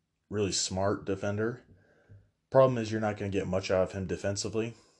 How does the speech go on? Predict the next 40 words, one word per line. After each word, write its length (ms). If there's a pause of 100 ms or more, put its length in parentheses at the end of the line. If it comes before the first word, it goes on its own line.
(260)
So 140
I 40
wouldn't 200
expect 380
to 100
see 240
a 120
ton 280
of 100
him 180
this 200
year 180
with 120
the 80
seventy-sixers, 760
but 200
he 120
can 220
still 300
find 260
his 120
way 160
onto 220
the 80
court. 380 (1200)
In 60
the 80
second 240
round, 200
they 80
took 220
a 60
guy 260
out 140
of 160
Iowa 320
State 340
named 180
Marial 380
Shayuk 540